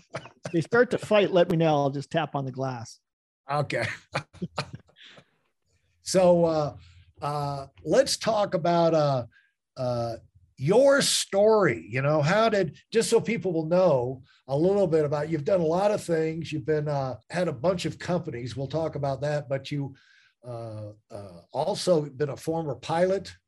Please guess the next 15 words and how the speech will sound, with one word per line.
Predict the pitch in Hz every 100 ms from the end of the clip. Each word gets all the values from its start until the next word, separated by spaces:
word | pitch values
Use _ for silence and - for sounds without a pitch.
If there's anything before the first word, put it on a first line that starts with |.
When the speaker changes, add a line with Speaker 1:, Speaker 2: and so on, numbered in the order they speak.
| _ - - - _
Speaker 2:
uh, | 120 117
for | - 120
jets | 113 202 254 - -
and | 160 143
commercial | 165 180 175 170
airline, | 190 175 127 95 90
which | 139 147
is | 117
not | 165 165 165 - _ _ _ _ _
the | 143
Cessna | 135 175 185 - 151 139
that | 135
I, | 139 151 151
uh, | 139 127
soloed | 123 - 147 135 131 131 120